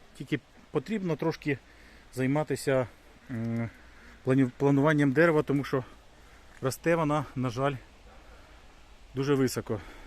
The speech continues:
А можливо, когось це не буде влаштовувати і потрібно буде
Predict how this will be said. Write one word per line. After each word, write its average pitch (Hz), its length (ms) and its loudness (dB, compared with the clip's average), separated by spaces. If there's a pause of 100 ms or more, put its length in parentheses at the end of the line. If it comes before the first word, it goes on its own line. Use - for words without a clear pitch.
(340)
А 131 360 -2
можливо, 131 560 0
когось 123 260 -4
це - 180 -4
не 123 80 -2
буде 120 220 -2
влаштовувати 156 720 -2 (600)
і 120 80 -4
потрібно 127 560 -8 (200)
буде 123 340 -8